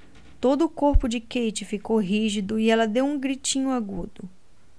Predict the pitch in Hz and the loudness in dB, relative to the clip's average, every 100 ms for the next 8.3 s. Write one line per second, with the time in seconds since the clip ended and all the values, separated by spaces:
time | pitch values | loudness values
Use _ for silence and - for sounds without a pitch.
0 | - - - 277 240 302 381 320 311 311 | -20 -20 -6 -4 2 2 2 -2 -2 -4
1 | 302 302 302 320 311 311 339 392 440 359 | -2 -2 -4 -4 -4 -4 -2 -2 -2 -4
2 | - 311 - 220 180 156 180 - - - | -6 -6 -6 -4 -4 -8 -14 -20 -20 -20
3 | - - - - - - - - - - | -20 -20 -20 -20 -20 -20 -20 -20 -20 -20
4 | - 214 254 262 - 311 339 311 302 285 | -4 0 2 0 -4 -4 -2 -4 -2 0
5 | 262 302 320 208 196 190 - 220 233 208 | 0 0 -4 -4 -4 -4 -6 -2 0 0
6 | 202 226 - - - 226 226 262 226 262 | -2 -6 -14 -20 -4 0 4 4 6 4
7 | 294 - 254 233 214 214 - 220 196 214 | 4 0 -2 0 0 -2 -4 -8 -2 0
8 | 196 190 196 | 0 -2 -6